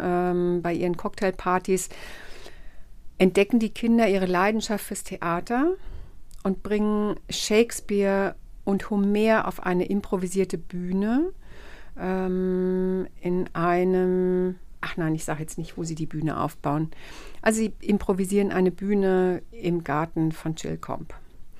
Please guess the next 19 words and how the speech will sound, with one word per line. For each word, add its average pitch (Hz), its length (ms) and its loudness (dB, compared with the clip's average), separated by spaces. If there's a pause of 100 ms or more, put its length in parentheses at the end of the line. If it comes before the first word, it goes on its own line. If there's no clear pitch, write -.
(400)
Aber 196 280 8
man 202 160 4
kann 202 140 0
natürlich 196 320 0
diese 190 220 -2
Geschichte 214 420 -4
nicht 190 240 -4
trennen 185 380 2
von 175 180 -2
der 170 140 0
Zeit, 170 320 0
in 214 100 -2
der 214 160 0
sie 202 120 -4
spielt. 254 480 -2
Und 185 360 0
im 180 340 0
großen 185 460 2
Welttheater 190 960 4